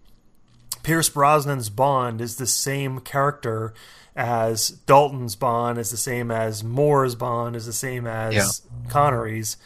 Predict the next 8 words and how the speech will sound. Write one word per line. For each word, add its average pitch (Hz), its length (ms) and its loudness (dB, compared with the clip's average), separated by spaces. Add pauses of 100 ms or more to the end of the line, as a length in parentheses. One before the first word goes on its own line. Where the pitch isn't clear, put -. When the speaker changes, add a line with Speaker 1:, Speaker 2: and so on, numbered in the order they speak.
(320)
Speaker 1:
That, 156 600 0
uh, 147 420 2
to 131 180 -8
me 143 80 0
is 131 180 0
fascinating, 123 760 -2 (540)
uh, 117 380 0 (400)
because, 135 760 0